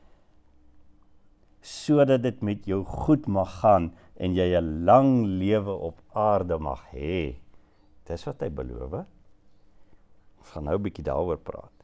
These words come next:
En vaders, nee, kom ons hou eers die vaders uit. Dis nou eers kinders, kinders se beurt. Hy is die seun wat rus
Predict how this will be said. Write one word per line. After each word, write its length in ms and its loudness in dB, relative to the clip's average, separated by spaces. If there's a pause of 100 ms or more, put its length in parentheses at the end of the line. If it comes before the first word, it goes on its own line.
(920)
En 80 -14
vaders, 720 -2
nee, 140 -10 (260)
kom 160 -10
ons 100 -4
hou 80 0
eers 200 -4
die 80 -8
vaders 440 0
uit. 220 -10
Dis 280 -12
nou 120 -10
eers 280 -6 (120)
kinders, 360 0 (240)
kinders 260 2
se 100 -4
beurt. 340 -12 (800)
Hy 140 2 (100)
is 100 -2
die 120 2
seun 1160 0 (480)
wat 260 0
rus 420 4